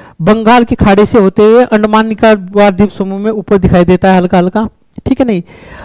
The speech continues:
और इसकी जो सबसे ऊंची चोटी है अराकान योमा की, उसका नाम विक्टोरिया है।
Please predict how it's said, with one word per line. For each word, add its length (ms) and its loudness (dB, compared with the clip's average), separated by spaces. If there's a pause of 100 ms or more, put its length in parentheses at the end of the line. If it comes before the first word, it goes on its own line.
(160)
और 200 2
इसकी 340 0
जो 180 0
सबसे 300 -2
ऊंची 360 -4
चोटी 300 -2
है 180 4
अराकान 500 0
योमा 260 -4
की, 140 -4
उसका 240 -4
नाम 200 0
विक्टोरिया 640 -2
है। 140 2